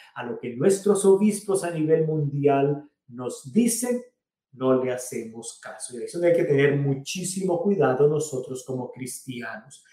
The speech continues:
Entonces, el Apocalipsis es todo un lenguaje simbólico,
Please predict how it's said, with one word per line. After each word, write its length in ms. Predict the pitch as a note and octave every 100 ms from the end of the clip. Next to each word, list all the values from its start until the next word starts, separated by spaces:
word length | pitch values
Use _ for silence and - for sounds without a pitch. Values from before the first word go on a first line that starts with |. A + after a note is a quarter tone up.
| _ _
Entonces, 560 | C#3+ C#3+ F#3+ F#3+ - C#3+
el 100 | C#3+
Apocalipsis 1300 | C#3+ - B3+ - A3 G3+ G3 - - C3+ C3 - _ _
es 320 | - D#3+ - -
todo 500 | A3 A3 A3 A3 - - _ _ _
un 240 | G#3 G#3
lenguaje 600 | F#3+ F3 D#3+ F3+ F3+ D#3+
simbólico, 1200 | D3 - D3+ C3 B2 A#2+ D3 C3 A#2 - - -